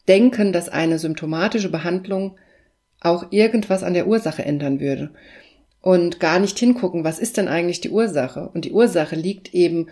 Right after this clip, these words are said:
auch im Bereich Gesundheit ganz, ganz oft in der Psyche,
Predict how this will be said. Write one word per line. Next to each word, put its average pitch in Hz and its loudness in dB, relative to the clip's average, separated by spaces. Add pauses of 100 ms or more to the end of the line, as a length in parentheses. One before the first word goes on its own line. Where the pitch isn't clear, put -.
(260)
auch 208 0
im 185 -2
Bereich 165 -2
Gesundheit 175 -2 (260)
ganz, 226 0
ganz 185 -2
oft - -2
in 208 2
der 208 2
Psyche, 214 -2